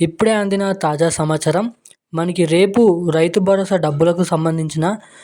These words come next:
ఆ, మనకి రైతన్నల ఖాతాల్లో రైతు భరోసా డబ్బులకు రాష్ట్ర ప్రభుత్వం డబ్బులు అనేది విడుదల చేయడం అయితే జరిగింది.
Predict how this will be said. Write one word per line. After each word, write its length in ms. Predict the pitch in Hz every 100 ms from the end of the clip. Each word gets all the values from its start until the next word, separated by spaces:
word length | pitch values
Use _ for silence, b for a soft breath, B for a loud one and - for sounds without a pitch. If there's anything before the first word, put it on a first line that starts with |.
| B B -
ఆ, 120 | 156
మనకి 280 | 156 160 160
రైతన్నల 520 | 156 165 175 208 208
ఖాతాల్లో 640 | 202 160 160 175 165 180 185
రైతు 320 | 156 160 180
భరోసా 340 | 185 180 180
డబ్బులకు 640 | 156 151 147 165 160 220 233 B B B 151
రాష్ట్ర 280 | 160 165 214
ప్రభుత్వం 600 | 214 208 208 214 180 151
డబ్బులు 300 | 156 165 190
అనేది 260 | 180 185
విడుదల 340 | 156 151 165 170
చేయడం 340 | 170 160 160
అయితే 180 | 160 160
జరిగింది. 560 | 151 147 151 156 233